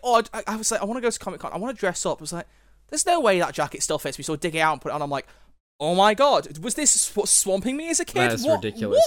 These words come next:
Speaker 1: what?"
Speaker 2: Matt Smith was the Doctor ten years ago.
Speaker 1: I'm trying now to get, uh, his other, his other outfit. I really, I think his look in, in Series seven B was better than his, his main look. I,
Speaker 2: Oh,
Speaker 1: that might
Speaker 2: yeah.
Speaker 1: be a very controversial
Speaker 2: No,
Speaker 1: opinion,
Speaker 2: no, no,
Speaker 1: but
Speaker 2: no. I, I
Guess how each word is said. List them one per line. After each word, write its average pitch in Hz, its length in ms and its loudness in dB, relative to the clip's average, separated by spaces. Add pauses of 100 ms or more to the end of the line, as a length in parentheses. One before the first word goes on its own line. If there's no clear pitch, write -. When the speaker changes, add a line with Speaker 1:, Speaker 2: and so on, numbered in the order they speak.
Speaker 1:
what?" - 100 -6 (160)
Speaker 2:
Matt 180 280 6
Smith 156 320 2
was 139 200 2
the 131 100 0
Doctor 123 400 2
ten 185 520 6 (120)
years 160 480 4
ago. 104 500 2
Speaker 1:
I'm 151 80 -10
trying 180 300 0
now 151 160 -2
to 151 100 -10
get, 147 320 -6
uh, 143 300 -2 (100)
his 147 200 -10
other, 139 240 -4
his 139 140 -10
other 139 180 -6
outfit. 143 280 -6
I 220 100 2
really, 233 280 0
I 220 140 0
think 214 200 -8
his 151 140 -8
look 143 180 -8
in, 139 280 -8
in 135 340 -10 (160)
Series 139 380 -4
seven 139 240 -10
B 127 160 -8
was 131 100 -6
better 135 220 -10
than 131 140 -10
his, 120 260 -8 (520)
his 123 120 -14
main 123 280 -10
look. 120 320 -14
I, 127 100 -12
Speaker 2:
Oh, 143 160 4
Speaker 1:
that 131 60 4
might 120 80 0
Speaker 2:
yeah. 110 260 2
Speaker 1:
be 98 60 -4
a - 20 -6
very 123 220 -8
controversial 127 500 -12
Speaker 2:
No, - 40 -16
Speaker 1:
opinion, 165 200 4
Speaker 2:
no, 143 220 8
no, 117 60 4
Speaker 1:
but - 120 -4
Speaker 2:
no. 131 60 0
I, 139 160 8
I 139 220 4